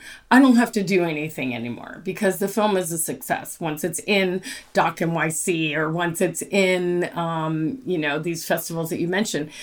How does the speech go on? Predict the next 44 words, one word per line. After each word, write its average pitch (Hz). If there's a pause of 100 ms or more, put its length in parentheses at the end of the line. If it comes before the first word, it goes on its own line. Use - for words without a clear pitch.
(180)
it's 247
all 277
a 220
success. 294
It's 208
been 185
vetted 233
and 160
people 202
take 185
it 170
and 156
they 139
love 156
it. 151
It's 156
just -
the 160
preparation 135
along 135
the 110
way 92
that's 87
a -
problem. - (340)
And 226
I 254
don't 294
work, 226
like, 175 (120)
so -
far, 180 (400)
nobody 220
has, 190
um, 165 (460)
how 190
do 196
I 190
explain 170
it? 139
Like, 165
there 185
are 202
networks 185